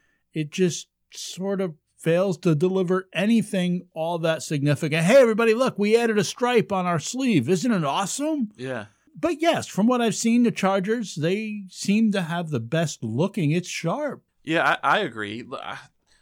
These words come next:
Speaker 2: the Browns' new uniforms, like, I had to look at a side-by-side of the new ones and the old ones to even notice any differences 'cause they look so much the same. The Falcons look like they just ripped off that movie, The Replacements.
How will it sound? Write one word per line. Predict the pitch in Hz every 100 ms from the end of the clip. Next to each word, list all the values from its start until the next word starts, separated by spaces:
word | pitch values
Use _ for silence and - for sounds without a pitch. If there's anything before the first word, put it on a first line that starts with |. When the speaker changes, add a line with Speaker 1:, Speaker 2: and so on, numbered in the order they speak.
| _
Speaker 2:
the | -
Browns' | 127 135 143 165 143
new | 160
uniforms, | 156 156 151 147 143 139 -
like, | 123 -
I | 135
had | 160
to | 139
look | 131 135
at | 135
a | 113
side-by-side | - 120 123 113 110 120 117 117
of | 104
the | 101
new | 117
ones | 117 107
and | 101
the | 98
old | 107 110
ones | 104 98 -
to |
even | - 120 107
notice | 107 113 120 117
any | 110 110
differences | 113 117 143 143 151
'cause | - 123
they | 113
look | 127 123
so | - 117
much | 110 110 - -
the | 98
same. | 107 107 120 120 _ _ _ _
The | -
Falcons | - 151 165 170 165 151
look | 139 135 127
like | 139 127 120
they | 127
just | 123 123 131
ripped | 123 120
off | 117 113
that | 120 110
movie, | 120 113 117
The | 113
Replacements. | 101 - 113 123 143 135 -